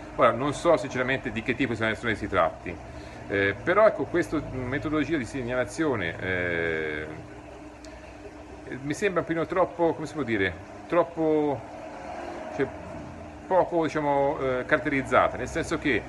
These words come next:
cioè, mm, blocchi un canale perché manda in onda uno, che ne so, cinque secondi, dieci secondi di un video? Mi sembra veramente una cosa assurda. Eh, mentre permetti dei canali,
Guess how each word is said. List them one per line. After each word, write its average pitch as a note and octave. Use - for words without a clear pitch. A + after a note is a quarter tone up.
cioè, A#2+
mm, A2
blocchi A#2+
un C#3
canale F#3+
perché C#3+
manda D3+
in D3
onda D#3+
uno, C#3
che -
ne C3
so, F2+
cinque D#3+
secondi, D3+
dieci C#3
secondi C#3+
di C#3+
un D3
video? C3+
Mi F#3
sembra E3
veramente F#2+
una E2+
cosa F2
assurda. F2
Eh, F#2+
mentre E3+
permetti C#3+
dei A#2+
canali, G3+